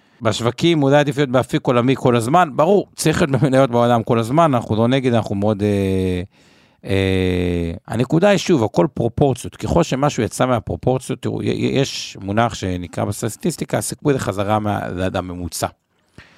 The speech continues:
אוקיי, כלומר, תשעים וחמש אחוז מהתצפיות, עכשיו, הם בפלוס מינוס שתי סטיות תקן. כלומר, בהגדרה, אם מחיר המניות ירד בחמישים אחוז בשנה מסוימת, זה מעל שתי סטיות תקן.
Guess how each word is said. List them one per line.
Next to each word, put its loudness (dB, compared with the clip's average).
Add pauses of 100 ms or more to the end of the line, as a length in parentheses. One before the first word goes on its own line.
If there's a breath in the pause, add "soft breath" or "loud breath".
(420 soft breath)
אוקיי, -2
כלומר, -6
תשעים -2
וחמש 0
אחוז 0
מהתצפיות, -2
עכשיו, -6
הם -6
בפלוס -4
מינוס -6
שתי -6
סטיות -6
תקן. -12 (880 soft breath)
כלומר, -4
בהגדרה, 0 (1120 soft breath)
אם 2 (200)
מחיר 0
המניות 0
ירד 0
בחמישים -2
אחוז -6
בשנה -14
מסוימת, -6
זה -10
מעל 2
שתי 0
סטיות -2
תקן. -2